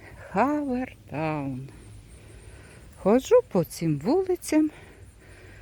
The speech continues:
гуляю собі і спостерігаю за чудовими, чудовими будиночками.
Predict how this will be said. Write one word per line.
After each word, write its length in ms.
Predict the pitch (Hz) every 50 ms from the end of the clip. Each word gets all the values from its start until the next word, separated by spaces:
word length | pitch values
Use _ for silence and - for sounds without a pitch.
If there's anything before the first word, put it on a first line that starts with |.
| - - - -
гуляю 600 | 160 165 175 170 156 175 208 254 294 294 294 294
собі 500 | - - - 262 247 240 233 247 262 254 - - - - - - - - - - - - _ - - -
і 280 | - 226 269 349 370 - _ - - - - - - - - - - - - - -
спостерігаю 1080 | - - - 294 285 - - - 302 285 285 277 269 294 320 359 381 330 226 147 135 - - - - - -
за 340 | 151 147 151 165 190 190 185 - - - - - - - - - - - - -
чудовими, 880 | - - 202 165 139 131 156 196 262 339 330 320 330 320 302 302 285
чудовими 840 | 285 - - - 151 151 - 160 170 196 220 214 214 208 208 208 196 - - - - - - - - - - - -
будиночками. 1080 | 143 147 170 151 131 160 180 175 175 165 135 131 - - - - 131 - 127 139 147